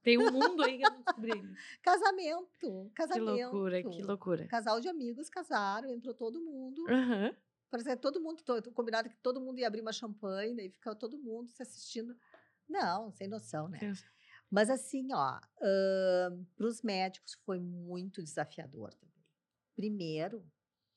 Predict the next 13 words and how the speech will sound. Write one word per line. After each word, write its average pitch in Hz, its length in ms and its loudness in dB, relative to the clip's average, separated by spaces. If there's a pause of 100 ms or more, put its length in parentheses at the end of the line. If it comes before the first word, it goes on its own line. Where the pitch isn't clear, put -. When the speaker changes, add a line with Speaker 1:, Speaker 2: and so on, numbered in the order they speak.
(1160)
Speaker 2:
que - 100 -2
a 196 40 2
maioria 214 360 -2
dos 202 220 -12
médicos, - 1040 -12 (180)
eles 175 1160 -6
têm 175 140 -2
uma, 175 280 -6
um 190 120 -10
padrão 165 260 -2
de 156 100 -12
vida 151 300 -8
alto, 165 600 -4